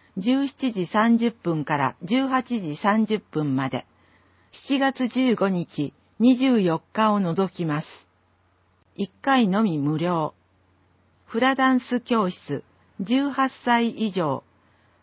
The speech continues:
七月の月曜日、十一時から十二時まで。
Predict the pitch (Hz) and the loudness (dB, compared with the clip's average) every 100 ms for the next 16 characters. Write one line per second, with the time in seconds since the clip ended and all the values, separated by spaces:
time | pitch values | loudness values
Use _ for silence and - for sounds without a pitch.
0 | - - 269 269 262 247 247 226 220 - | -20 -4 0 0 0 0 2 0 -2 -2
1 | 233 240 190 139 135 - _ _ _ 208 | -2 0 0 -2 -6 -8 _ _ _ -6
2 | 196 277 285 262 - 262 202 185 160 147 | 0 0 0 -2 -2 -2 0 0 -2 -2
3 | 160 240 247 240 160 143 143 139 | 0 2 4 2 0 -4 -4 -6